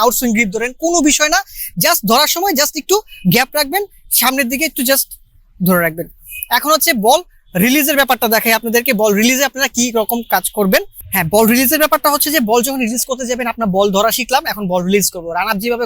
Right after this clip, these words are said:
খুশি, আপনার যেভাবে normally রা-, রান আপ নেন সেভাবে রান আপ নিবেন। রান আপ নিয়ে বল যখন আপনি রিলিজ করতে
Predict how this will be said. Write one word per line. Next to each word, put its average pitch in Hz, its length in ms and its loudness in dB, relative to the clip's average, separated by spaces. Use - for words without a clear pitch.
খুশি, 233 180 -4
আপনার 220 200 -2
যেভাবে 226 260 2
normally 226 260 0
রা-, 226 240 2
রান 196 140 4
আপ - 100 -8
নেন 302 100 -8
সেভাবে 220 300 0
রান 214 180 0
আপ - 100 -20
নিবেন। 294 180 -2
রান 202 160 0
আপ 233 100 -6
নিয়ে 285 100 2
বল 247 200 4
যখন 262 240 -4
আপনি 269 100 -2
রিলিজ 254 260 0
করতে 262 180 0